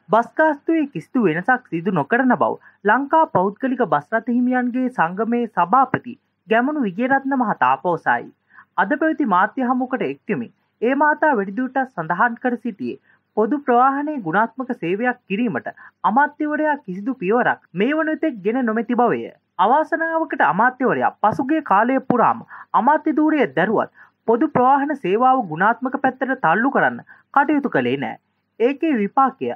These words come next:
අද ජනතාවට විඳින්න වෙලා. විශේෂයෙන්ම කියන්න ඕන ඩීසල් රුපියල් පහළොවකින් අඩු කරාට අපිට ජනතාව වෙනුවෙන් ඒ ප්‍රතිලාභය දෙන්න ප්‍රායෝගික හැකියාවක් නෑ. මොකද හේතුව තමයි රුපියලත් රුපියල් දෙකක්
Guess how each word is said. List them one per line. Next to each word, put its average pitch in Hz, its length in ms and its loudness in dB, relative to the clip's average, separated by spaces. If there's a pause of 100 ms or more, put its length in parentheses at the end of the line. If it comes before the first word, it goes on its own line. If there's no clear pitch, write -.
අද 202 200 0
ජනතාවට 269 580 2
විඳින්න 151 420 -2
වෙලා. 175 260 0 (220)
විශේෂයෙන්ම 175 560 -4
කියන්න 147 380 -2
ඕන 220 180 0
ඩීසල් 220 460 -4
රුපියල් 247 400 -2
පහළොවකින් 214 520 0 (100)
අඩු - 200 0
කරාට 131 380 2 (280)
අපිට 226 340 -2
ජනතාව 240 420 2
වෙනුවෙන් 165 320 -4 (100)
ඒ 233 140 2
ප්‍රතිලාභය 285 640 0
දෙන්න 165 240 -2 (400)
ප්‍රායෝගික 294 640 2
හැකියාවක් 170 640 0
නෑ. 143 240 0 (300)
මොකද 277 320 -2
හේතුව 226 420 -2
තමයි 135 280 0 (300)
රුපියලත් 311 520 0
රුපියල් 240 380 -2
දෙකක් 180 200 -2